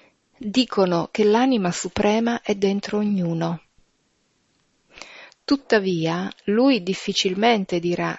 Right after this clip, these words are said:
"Sento dolore". Come potrebbe l'anima suprema essere presente in ognuno? Come potrebbe l'anima suprema soffrire di dolore?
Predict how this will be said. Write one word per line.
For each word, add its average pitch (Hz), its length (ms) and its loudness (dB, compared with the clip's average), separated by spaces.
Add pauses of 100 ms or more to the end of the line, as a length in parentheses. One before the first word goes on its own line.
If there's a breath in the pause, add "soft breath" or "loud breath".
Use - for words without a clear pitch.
"Sento 180 540 -4
dolore". 165 600 -4 (1600 loud breath)
Come 254 240 4
potrebbe 247 580 2
l'anima 185 460 -2
suprema 196 760 -4
essere 185 460 -4
presente 185 640 -6
in 175 180 -4
ognuno? 175 640 -4 (1400 loud breath)
Come 240 280 2
potrebbe 196 720 -2
l'anima 196 440 -2
suprema 202 680 -6
soffrire 214 720 -6
di 180 140 -6
dolore? 196 640 -2